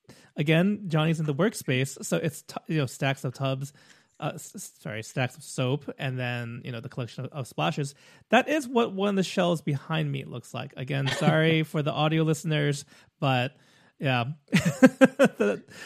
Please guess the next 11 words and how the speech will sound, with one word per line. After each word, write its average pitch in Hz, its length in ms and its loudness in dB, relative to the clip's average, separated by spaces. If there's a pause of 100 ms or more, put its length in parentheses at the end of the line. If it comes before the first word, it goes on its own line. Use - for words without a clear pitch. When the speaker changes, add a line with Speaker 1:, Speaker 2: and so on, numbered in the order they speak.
(220)
Speaker 1:
so - 120 -6
we're 170 180 -2
all - 180 -4
Speaker 2:
It's - 260 4
just, - 260 -4
it's 156 180 0
just 160 200 -2
one 156 120 -2
of 147 240 4
the, - 160 -10
like, - 360 0